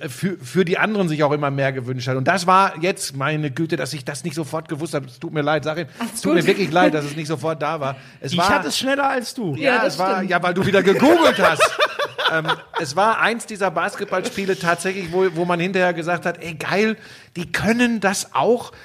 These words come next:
Speaker 1: wenn nicht Nowitzki alles macht." Wir
Speaker 3: Ja,
Speaker 1: haben
Speaker 3: ja.
Speaker 1: das vereinzelt immer mal erlebt, aber wir haben es natürlich selten erlebt.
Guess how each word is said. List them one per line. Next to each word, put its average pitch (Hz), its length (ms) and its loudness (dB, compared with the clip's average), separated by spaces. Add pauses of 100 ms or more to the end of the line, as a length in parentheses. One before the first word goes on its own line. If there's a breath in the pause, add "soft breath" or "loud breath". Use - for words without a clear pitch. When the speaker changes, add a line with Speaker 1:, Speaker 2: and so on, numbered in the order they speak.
(120)
Speaker 1:
wenn 196 220 0
nicht 226 240 -2
Nowitzki 170 600 0
alles 123 300 -2
macht." 123 160 -2
Wir 156 100 2
Speaker 3:
Ja, 170 40 4
Speaker 1:
haben 262 80 2
Speaker 3:
ja. 285 60 0
Speaker 1:
das 156 120 0
vereinzelt 233 560 0
immer 226 240 0
mal 208 220 2
erlebt, 190 400 -2
aber 175 160 -2
wir 165 80 0
haben 185 80 -4
es 185 100 -10
natürlich 180 360 -6
selten 180 300 -2
erlebt. 143 400 -2